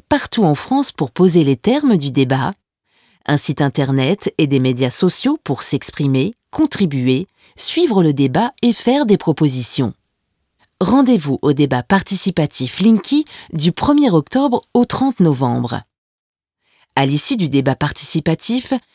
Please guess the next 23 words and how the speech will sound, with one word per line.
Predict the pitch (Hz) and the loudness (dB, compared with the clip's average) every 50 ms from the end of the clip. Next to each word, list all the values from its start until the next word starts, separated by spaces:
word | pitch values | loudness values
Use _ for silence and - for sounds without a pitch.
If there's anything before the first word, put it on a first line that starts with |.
| _ _ - | _ _ -2
le | 185 190 220 | 0 0 2
comité | - - 311 302 294 262 196 - 165 139 | 2 2 2 4 4 2 2 2 2 2
national | 143 143 143 - - 180 196 247 277 269 | 2 2 2 2 2 2 2 2 2 2
en | 214 160 | 2 2
dressera | 147 160 165 165 - - - 254 | 2 2 2 0 0 -2 -2 0
un | 226 151 143 | 0 0 0
bilan | 139 160 170 160 139 131 127 156 208 - _ _ - - _ - | 0 0 0 0 2 2 0 0 -4 -8 _ _ -20 -8 _ 0
et | 285 269 | 0 0
formulera | - 302 277 240 208 208 180 151 131 127 - - - | 2 2 2 4 4 4 2 2 0 -2 -2 -2 0
un | 165 160 151 143 | 0 2 2 2
avis | 135 131 120 120 127 156 - _ | 0 0 -2 -4 -8 -8 -8 _
qui | - - 220 | -6 -4 -2
sera | - - 226 190 220 202 | 0 0 0 0 0 -2
transmis | - - 190 165 - - - 233 269 - - | -2 0 -2 0 0 0 -2 -2 -2 -2 -2
à | 160 - - - | -4 -2 2 2
Enedis, | 190 202 170 143 123 127 127 131 147 - - - 254 240 - - - - - _ - | 4 4 4 4 0 -2 -4 -6 -4 -4 -4 -4 -4 -4 -6 -12 -20 -20 -8 _ 0
lequel | 170 165 165 - - 156 135 123 120 117 - - | 2 2 2 2 2 0 0 0 0 -2 -2 -2
exposera | 170 - - - - 156 139 131 147 208 277 302 | -2 -2 -2 -2 0 0 0 0 0 0 2 2
les | 247 180 | 2 2
mesures | 147 139 131 123 123 127 127 - | 2 2 0 0 -2 -4 -4 -4
qu'il | - - 139 127 | -4 -4 -4 -4
entend | 127 123 - 131 127 | -4 -4 -4 -4 -6
prendre | - - - 135 131 165 220 226 247 240 | -6 -6 -6 -4 -2 -2 -2 -2 -4 -6